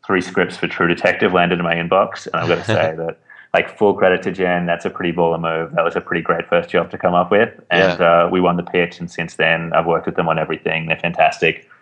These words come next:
Speaker 1: I actually never really made a active decision to come over here. Um,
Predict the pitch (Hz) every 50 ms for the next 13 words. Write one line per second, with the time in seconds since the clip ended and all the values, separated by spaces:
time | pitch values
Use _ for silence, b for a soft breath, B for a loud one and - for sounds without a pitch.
0 | b b b b - 107 104 104 104 104 127 117 110 110 113 120 113 101 104 107
1 | 110 107 98 92 90 90 92 92 95 90 92 87 85 87 82 85 82 - - 90
2 | 85 95 85 - 90 87 90 90 87 90 - 87 82 85 87 87 90 92 92 90
3 | 92 92 90 - - 85 85 85 85 82 82 85 82 82